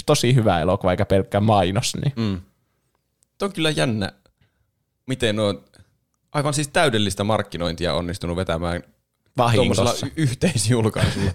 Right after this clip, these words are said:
Speaker 2: <laughs> niin, tuommoisella Karvinen iRobot-julkaisulla.
Speaker 1: Niin.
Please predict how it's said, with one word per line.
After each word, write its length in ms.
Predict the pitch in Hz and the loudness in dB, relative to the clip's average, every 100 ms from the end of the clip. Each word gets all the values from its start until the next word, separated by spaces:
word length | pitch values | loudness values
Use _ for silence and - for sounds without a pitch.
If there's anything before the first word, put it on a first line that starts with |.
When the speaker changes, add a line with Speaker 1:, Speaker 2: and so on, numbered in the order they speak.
| - | -6
Speaker 2:
<laughs> 120 | - 135 | -10 -4
niin, 420 | 123 95 98 90 - | -4 -4 -12 -10 -2
tuommoisella 380 | 120 104 107 - - | -2 0 -2 -4 -8
Karvinen 440 | - 131 95 95 95 101 87 | -2 -2 0 -4 -2 0 0
iRobot-julkaisulla. 840 | 92 87 95 98 92 90 90 127 | -2 -4 -2 -2 -2 -2 2 4
Speaker 1:
Niin. 340 | 123 113 101 | 4 4 2